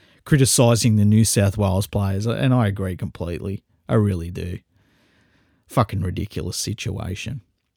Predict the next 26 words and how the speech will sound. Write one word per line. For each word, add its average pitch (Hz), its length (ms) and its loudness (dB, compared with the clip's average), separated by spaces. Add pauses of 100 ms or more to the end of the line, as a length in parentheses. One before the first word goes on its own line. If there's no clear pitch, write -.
(1000)
Maybe 165 420 8
if - 160 4
you've 139 260 6
got 120 300 6
a 110 60 0
suggestion 113 960 0
as 123 140 2
to 107 120 2
who 110 180 4
should - 220 -2
coach 107 340 0
New 110 140 4
South 101 300 0
Wales, 110 480 0 (460)
you 131 100 2
can 135 160 4
tweet 139 320 0
us 156 160 -2
about 95 360 -4
it, - 100 -12 (280)
Fergo 113 480 6
Freak 104 400 2
Pod, 110 340 2 (840)
on 120 200 4
Twitter. 120 460 0 (760)
Um, 110 540 2